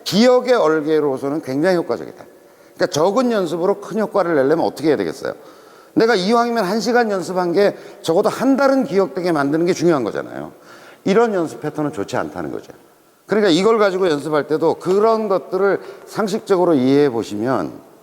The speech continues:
그러니까 이걸 가지고 연습할 때도 막 내가 휘두를 수 있는 맥시멈의 힘으로 이걸 백 번을 하는 것보다는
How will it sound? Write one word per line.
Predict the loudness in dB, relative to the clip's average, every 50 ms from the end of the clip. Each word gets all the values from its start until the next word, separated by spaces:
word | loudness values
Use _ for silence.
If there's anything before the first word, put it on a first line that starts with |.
| -20 _ _ _ -20 -20 -20 -20 -20 -20 -20 -20 -20 -20 -20 _ _ _ _
그러니까 | 0 2 4 4 4
이걸 | 4 4 4
가지고 | 2 2 0 0 0
연습할 | -2 -2 -2 -2 -2 -2 -2
때도 | -4 -4 -4 -4
막 | -4 -4 -2
내가 | 0 2 2 2 2 2 2 2
휘두를 | 2 0 -2 -4 -4 -4 -4
수 | -4 -4
있는 | -4 -4 -4 -6 -6 -8 -12 -20 -20 -14 -4 -4 0
맥시멈의 | 0 0 0 -2 -4 -8 -2 0 2 2 4 2 2 2 2
힘으로 | 2 2 2 2 4 4 4 4 0 -4 -12 -18 -20 -20 -18 -16 -14 -14 -14 -10 -4
이걸 | 0 2 2 2 2
백 | 0 -2 -6 -6 -4 0
번을 | 0 2 2 2 0 0
하는 | 0 -2 0
것보다는 | 0 0 0 0 -2 -2 -2 -2 -2 -2 -2 -2 -4 -6